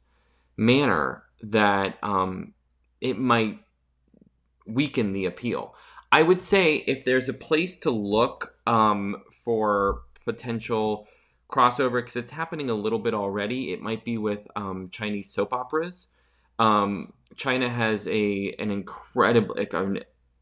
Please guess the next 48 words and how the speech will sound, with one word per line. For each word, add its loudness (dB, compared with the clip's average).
I -2
mean, 2
you -2
cannot 0
imagine 2
the 0
number 0
of -4
soap 0
operas, -4
um, -6
being 6
produced 0
in 2
China, 0
often 6
because 2
a 8
lot 6
of -2
them 2
are -4
historical, 0
and -4
so -2
<laughs> 0
you -2
can -4
just -2
sort 2
of, 0
like, 2
you -2
can -6
just -2
sort 2
of 0
dynasty 0
hop -2
and -2
just -4
go 4
from -4
one 0
dynasty -4
to -14
the -8
other. 0